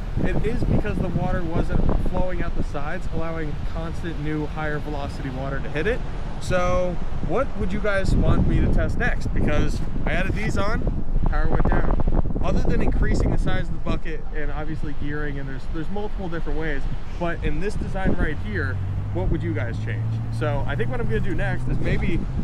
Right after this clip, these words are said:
delete both of these. I might try and space it out a bit farther,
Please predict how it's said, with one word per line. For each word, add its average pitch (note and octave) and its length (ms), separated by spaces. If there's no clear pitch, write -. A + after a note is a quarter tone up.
delete F3+ 320
both F#3+ 220
of F3+ 200
these. - 200
I D3 80
might G3+ 240
try A3 200
and G3 100
space G3 320
it F#3+ 80
out E3+ 140
a D#3+ 40
bit D#3 160
farther, G#3 540